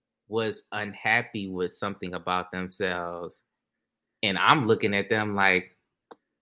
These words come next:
"You the most beautiful thing in the world. Like, I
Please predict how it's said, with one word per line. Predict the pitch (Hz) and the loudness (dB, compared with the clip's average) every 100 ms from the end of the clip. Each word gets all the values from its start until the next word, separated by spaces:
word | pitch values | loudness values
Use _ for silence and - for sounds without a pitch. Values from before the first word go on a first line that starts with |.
| _ _ | _ _
"You | 107 180 | 0 2
the | 117 | 4
most | 107 110 101 | 4 2 4
beautiful | 123 139 143 139 | 4 6 4 0
thing | 135 151 151 | 0 0 0
in | |
the | 147 | -2
world. | 156 208 127 65 - | -2 -2 -4 -6 -6
Like, | 110 117 101 | 4 4 6
I | - | 6